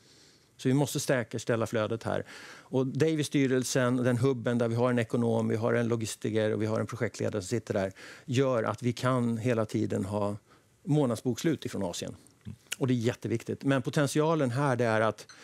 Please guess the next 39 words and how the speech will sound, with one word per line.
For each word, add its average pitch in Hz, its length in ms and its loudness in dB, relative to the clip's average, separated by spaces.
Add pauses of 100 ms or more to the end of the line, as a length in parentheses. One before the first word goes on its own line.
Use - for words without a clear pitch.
(160)
de 147 180 2
har 139 140 4
ett 139 60 -2
nätverk, 104 600 -2 (140)
bygger 120 280 2
upp 127 200 0
en 127 80 2
liten, 113 540 0
de 131 120 0
ska 131 140 -2
bygga 120 220 4
upp 117 200 0
hubben 113 200 0
lite 113 240 2
större 107 240 0
än 104 60 0
fyra 101 260 -2
personer 110 480 -4 (200)
för - 160 0
att 123 100 2
gå 135 160 2
in 135 280 2
i 117 200 0 (220)
fler 160 260 2
modulhus 120 600 0
än 113 100 0
de 110 180 0
tre 113 220 0
jag 107 100 0
har 101 80 -6
berättat 101 340 -4
om 104 120 -2
nu, 110 180 -4
Ofilm, 101 420 -2
Jojon 98 360 -2
och 98 140 -6
G 104 80 -4
M 98 120 -4
T. 104 180 -6